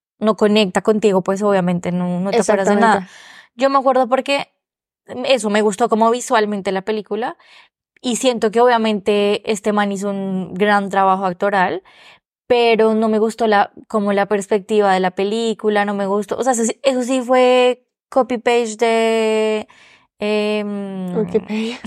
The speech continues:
Speaker 1: de Wiki-, o sea, sí re-, y entonces conoció a Priscila,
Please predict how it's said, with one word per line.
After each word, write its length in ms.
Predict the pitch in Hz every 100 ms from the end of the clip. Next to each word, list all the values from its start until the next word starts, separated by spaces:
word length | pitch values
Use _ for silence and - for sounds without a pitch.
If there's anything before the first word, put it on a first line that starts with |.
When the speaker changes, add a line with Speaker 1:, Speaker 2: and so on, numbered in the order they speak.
| 196
Speaker 1:
de 80 | 240
Wiki-, 260 | 220 226
o 80 | 254
sea, 160 | 247 226
sí 120 | 220
re-, 240 | 226 233 -
y 100 | 233
entonces 720 | 226 220 254 269 269 339 320 _
conoció 480 | - 240 233 220 233
a 80 | 240
Priscila, 560 | 226 214 214 208 190